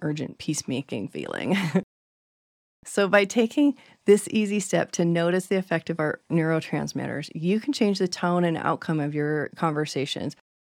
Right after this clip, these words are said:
All it takes is recognizing the signs, and the ability to shift is in your hands. You'll be surprised at how quickly conversations can change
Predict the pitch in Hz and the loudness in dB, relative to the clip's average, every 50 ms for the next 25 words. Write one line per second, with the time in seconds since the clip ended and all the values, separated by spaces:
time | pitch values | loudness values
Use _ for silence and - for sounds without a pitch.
0 | _ _ - 180 202 233 262 254 - - 226 202 - - 190 175 170 165 165 - | _ _ -2 0 2 4 4 2 2 2 0 0 2 0 0 2 2 2 2 2
1 | 170 170 160 160 156 156 156 147 143 - - - 175 170 170 170 170 165 175 - | 0 -2 0 -2 -2 -2 -4 -4 -6 -6 -2 0 0 2 2 0 0 -2 -4 -6
2 | _ _ _ - 151 170 156 156 156 151 165 165 170 175 170 170 165 156 165 160 | _ _ _ -4 -2 0 0 0 0 0 0 2 2 4 4 2 2 2 0 0
3 | - - 151 143 - - 151 160 165 156 151 151 147 151 151 160 156 139 127 110 | 0 -2 -2 -2 -2 -6 -4 -2 -2 0 0 2 2 2 2 0 0 -2 -2 -2
4 | 117 - - - _ _ _ _ _ _ _ _ _ - - 220 233 220 269 277 | -4 -4 -6 -10 _ _ _ _ _ _ _ _ _ -2 0 2 2 2 2 0
5 | - - 311 - - 220 214 233 220 214 208 196 196 185 190 - - 196 - - | 0 -2 -4 0 2 2 2 2 2 0 -2 0 0 0 0 0 -4 -4 -2 -2
6 | 202 202 - 190 180 175 180 160 - 180 165 160 - 165 151 - - 165 151 - | -4 -2 0 -2 -2 0 -2 -4 -2 -2 -2 -2 -2 -4 -6 -4 -4 -6 -6 -6
7 | - 156 147 143 139 - - | -6 -6 -4 -4 -6 -6 -10